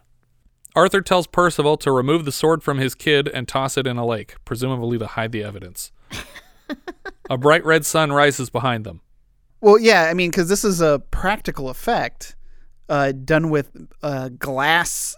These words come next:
Speaker 3: and lighting
Speaker 1: Yeah.
Speaker 3: to, to make it look like this crazy red sun that's in the distance, but it's, it's not, you know?
Speaker 1: It's, it's the reflection of a light, though, right?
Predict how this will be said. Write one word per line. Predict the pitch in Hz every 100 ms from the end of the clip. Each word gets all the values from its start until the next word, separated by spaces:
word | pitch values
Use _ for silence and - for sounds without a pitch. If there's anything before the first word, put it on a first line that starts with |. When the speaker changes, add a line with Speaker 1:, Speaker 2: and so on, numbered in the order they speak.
| -
Speaker 3:
and | 156 139 135 151 -
lighting | 151 143 147 175 135 135 139 - _ _
Speaker 1:
Yeah. | - 208
Speaker 3:
to, | 185 151
to | - 160
make | 170 160
it | 160 - -
look | 170 151 170 240
like | 160 143 139
this | 143
crazy | - - 165 170 156 156 147
red | 139 135 131 151 151 131
sun | - - 156 156 131 127 - - -
that's | 151 - -
in | 160
the | 139
distance, | 117 220 - 123 120 - - -
but | 147
it's, | 139 - -
it's | 151 - 151
not, | 151 175 131 147 - - -
you | 151
know? | 147 196
Speaker 1:
It's, | 143 -
it's | 147 135
the | 151
reflection | 131 180 -
of | 127
a |
light, | 110 131 139 -
though, | 101 95
right? | 107